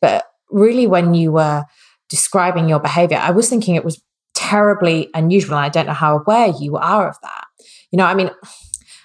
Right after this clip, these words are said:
and I was wondering what made you think that way. And I suppose maybe it was your work, which has conditioned you to respond in a different way, maybe, than most other people.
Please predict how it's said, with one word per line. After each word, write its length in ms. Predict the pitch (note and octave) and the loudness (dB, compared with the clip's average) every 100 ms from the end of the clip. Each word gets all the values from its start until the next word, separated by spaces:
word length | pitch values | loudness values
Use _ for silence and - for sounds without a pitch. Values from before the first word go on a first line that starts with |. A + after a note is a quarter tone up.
| _ | _
and 120 | F#3 G3 | -4 -2
I 40 | |
was 120 | G3+ | 0
wondering 240 | B3+ C4+ F#3 | 0 2 2
what 140 | E3+ | 2
made 440 | F3+ F3+ F3 D3+ | 0 0 -2 -4
you 400 | D3+ D#3 D3+ D3+ - | -4 -2 -2 -4 -2
think 280 | G#4 G4+ - | 0 0 -2
that 180 | D3+ C#3+ | -4 -4
way. 340 | B2 A2+ - - | -8 -8 -8 -4
And 260 | D#3+ D#3+ | -4 -4
I 80 | F3+ | -4
suppose 400 | D#3 - F#3+ F3+ | -6 -2 -2 0
maybe 440 | F3+ G3 G#3 F3+ E3+ E3 | 0 2 2 2 0 -4
it 140 | E3+ | -4
was 420 | D#3 D3+ D3 - - _ _ _ | -4 -2 -4 -8 -12 _ _ _
your 180 | F3 E3 | 0 2
work, 600 | F3 - - - - - | 2 0 0 -4 -8 -2
which 280 | F3 - - | -2 -2 -6
has 200 | E3 D3+ | -4 -4
conditioned 920 | - F3+ F3+ A3 - F#3 D#3+ E3+ D3 | -2 0 2 0 0 -2 0 -2 -2
you 340 | D#3+ D#3 D3+ D3+ | -4 -4 -6 -8
to 140 | E3 | -8
respond 840 | D#3 D#3 - F3+ F3 E3+ E3 D#3 - _ _ _ _ - | -6 -6 -4 0 0 0 0 -4 -10 _ _ _ _ -4
in 120 | F#3 | -2
a 100 | F3 - | -2 -4
different 520 | C4 - - G3 - | -6 -4 -4 -4 -4
way, 400 | - - - - | -12 -12 -12 -14
maybe, 400 | - - - E3+ | -14 -14 -8 -6
than 640 | F3 E3+ E3 E3 D#3+ E3+ E3+ | -2 -2 0 0 -2 -2 0
most 400 | E3+ E3 - - | 0 0 -4 -8
other 220 | D#3 D#3 D3+ | -6 -6 -6
people. 640 | - A#3+ A#3+ - - | -2 -4 -4 -14 -14